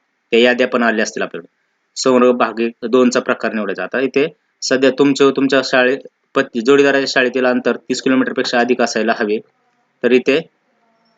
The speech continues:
yes or no तुमचं जे अंतर आहे ते आपल्याला इथे टाकायचं. समजा एकतीस किलोमीटर, तुमचं चाळीस असेल, पन्नास असेल,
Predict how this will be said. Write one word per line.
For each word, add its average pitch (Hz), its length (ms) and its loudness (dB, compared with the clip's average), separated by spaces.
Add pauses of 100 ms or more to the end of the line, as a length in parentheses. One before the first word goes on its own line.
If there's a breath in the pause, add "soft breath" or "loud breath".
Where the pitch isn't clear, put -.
(100)
yes 131 260 2
or 127 140 2 (120)
no 135 100 0 (920)
तुमचं 135 240 2
जे 131 140 2
अंतर 135 400 2
आहे 98 180 -4
ते - 380 -4
आपल्याला 120 240 0
इथे 113 120 0
टाकायचं. 98 400 -4
समजा 113 260 -8 (100)
एकतीस 127 380 -2
किलोमीटर, 113 500 -2
तुमचं 131 240 -4
चाळीस 139 300 -2
असेल, 131 200 -6
पन्नास 123 360 -4
असेल, 117 180 -4